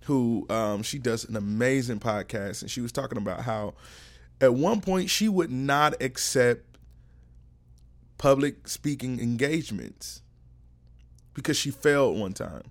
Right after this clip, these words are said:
She won an award for some, uh, I think it was something related to YouTube, um, about having, like, some, like, some of the best video or content, something like that. Anyway, she won an award,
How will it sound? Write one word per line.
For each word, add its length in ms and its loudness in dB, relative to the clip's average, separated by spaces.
She 340 6
won 600 6
an 120 6
award 720 4
for 280 4
some, 480 2
uh, 360 -2
I 20 -4
think 180 -8
it 40 -4
was 100 -6
something 680 -4
related 560 0
to 100 -4
YouTube, 800 -4
um, 320 -4
about 260 -6
having, 360 -2
like, 220 -8
some, 380 -10
like, 260 -12
some 240 -12
of 60 -10
the 60 -12
best 460 2
video 480 0
or 180 2
content, 600 -4
something 560 4
like 220 -4
that. 240 -6
Anyway, 400 6
she 200 -2
won 440 6
an 100 4
award, 580 6